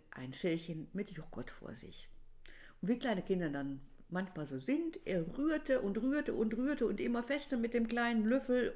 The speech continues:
und plötzlich, peng! Die Schüssel fiel, äh, fiel zu Boden und war kaputt und der Joghurt lief über den Boden. Was der machte, der guckte auf den Tisch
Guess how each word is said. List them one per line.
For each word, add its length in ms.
und 360
plötzlich, 680
peng! 880
Die 80
Schüssel 300
fiel, 280
äh, 120
fiel 280
zu 160
Boden 720
und 200
war 140
kaputt 420
und 140
der 60
Joghurt 480
lief 500
über 180
den 160
Boden. 200
Was 160
der 120
machte, 540
der 80
guckte 420
auf 160
den 240
Tisch 460